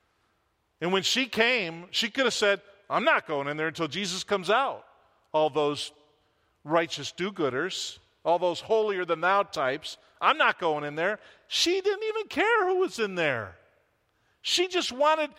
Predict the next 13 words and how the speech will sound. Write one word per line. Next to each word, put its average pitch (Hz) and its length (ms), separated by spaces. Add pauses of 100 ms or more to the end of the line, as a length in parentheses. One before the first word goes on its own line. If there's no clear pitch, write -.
(120)
she 370 380
knew 311 160
Jesus 311 600
was 185 200
in 160 160
there. 110 320 (240)
That's 302 340
the 302 140
only 294 180
one 277 180
she 320 220
cared 226 320
about. 208 480